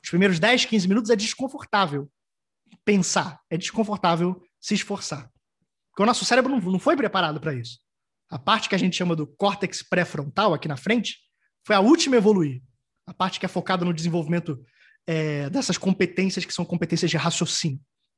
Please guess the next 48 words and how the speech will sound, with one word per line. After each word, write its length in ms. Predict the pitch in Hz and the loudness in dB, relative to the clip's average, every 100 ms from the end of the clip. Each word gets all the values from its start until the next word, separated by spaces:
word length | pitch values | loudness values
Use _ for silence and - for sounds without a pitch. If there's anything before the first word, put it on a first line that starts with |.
| _ _ - | _ _ -8
além 160 | 151 160 | -4 -2
de 80 | |
outras 200 | 175 165 | -2 -4
coisas. 360 | - 131 120 - _ _ _ _ _ _ _ - | -6 -10 -10 -16 _ _ _ _ _ _ _ -4
Demorou 280 | 175 202 302 | 2 4 6
muito 360 | 254 330 320 | 6 6 4
pra 140 | 196 185 | 0 -2
desenvolver 480 | 151 170 160 147 160 | 0 -2 -2 0 -2
essa 200 | 160 170 | -2 -4
parte 300 | 170 165 208 | -4 -4 -6
aqui 160 | 233 | -4
e 60 | 311 | -2
a 40 | |
gente 140 | 277 339 | -2 0
não 100 | 311 | 2
gosta 140 | 330 | 2
de 40 | 294 | 4
usar 160 | 330 | 4
ela. 260 | 175 139 120 _ _ _ - | 2 0 -8 _ _ _ -4
Eu 160 | 160 202 | 2 4
falo 160 | 202 | 2
que 60 | 202 | 2
o 40 | |
ser 100 | 220 | 2
humano 180 | 208 214 | 4 4
é 20 | |
mu-, 200 | 208 208 - _ - | 2 0 -6 _ -8
a 80 | 156 | -4
gente 180 | 190 | -2
é 40 | 196 | 0
meio 140 | 196 | 0
preguiçoso 480 | 202 196 202 185 185 | 0 -2 -2 -2 -4
às 60 | 180 | -6
vezes. 320 | 123 117 - _ _ | -10 -14 -18 _ _
Então, 160 | 165 254 | 0 0
por 280 | 247 214 196 | 2 2 4
isso 440 | 294 - - 131 - _ - | 4 2 -4 -10 -14 _ -2
que 80 | |
é 40 | 185 | 2
muito 200 | 214 220 | 2 2
importante 560 | 214 170 196 220 220 | 0 0 2 2 0
de 80 | 196 | -4
passar 420 | - 202 - 269 | 0 -2 2 0
por 140 | 285 247 | 2 2
essa 220 | 220 214 | 2 0
zona 300 | 165 180 170 | -2 -2 -4
de 100 | 160 | -6
desconforto, 720 | 156 - 160 - 247 240 | -8 -8 -8 -2 0 0